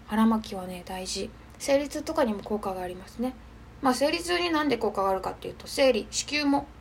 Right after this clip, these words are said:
筋肉の塊、ふく-、あー、袋なので、温めていれば収縮して内膜出すので、収縮しやすければしやすいほど生理痛っていうものが抑えられやすくなるっていう感じなので、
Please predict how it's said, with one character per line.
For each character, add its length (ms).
筋 120
肉 240
の 80
塊、 480
ふ 80
く-、 280
あ 520
ー、 60
袋 340
な 140
の 120
で、 220
温 260
め 120
て 100
い 100
れ 140
ば 180
収 200
縮 240
し 80
て 300
内 180
膜 220
出 100
す 160
の 120
で、 120
収 180
縮 260
し 140
や 140
す 120
け 120
れ 80
ば 100
し 120
や 100
す 100
い 40
ほ 120
ど 120
生 240
理 80
痛 220
っ 60
て 160
い 20
う 40
も 80
の 120
が 80
抑 200
え 40
ら 120
れ 80
や 160
す 100
く 120
な 120
る 60
っ 100
て 140
い 140
う 200
感 340
じ 160
な 220
の 200
で、 380